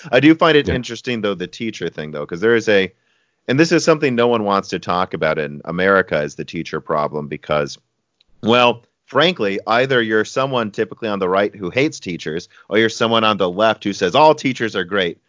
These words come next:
Speaker 1: And the truth is, well, there's good teachers and bad teachers, but I do find that interesting that you say that you're, they're not getting credentialed, whereas, and again, and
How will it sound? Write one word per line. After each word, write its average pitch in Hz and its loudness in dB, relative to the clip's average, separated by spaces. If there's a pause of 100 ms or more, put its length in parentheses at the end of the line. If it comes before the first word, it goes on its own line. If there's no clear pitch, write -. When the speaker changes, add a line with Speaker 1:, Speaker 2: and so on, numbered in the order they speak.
(180)
Speaker 1:
And 117 -8
the 127 2
truth 175 -2
is, 170 -2
well, 247 0
there's 165 2
good 131 2
teachers 131 -4
and 110 -2
bad 123 2
teachers, 95 -6
but 92 -2 (260)
I 113 2
do 147 0
find 143 0
that 117 2
interesting 117 -6
that 98 -2
you 101 -4
say 101 -2
that 98 -2
you're, 92 -2
they're 98 2
not 98 0
getting 95 -4
credentialed, 95 -4
whereas, 85 0
and 120 2
again, 135 2
and 98 -2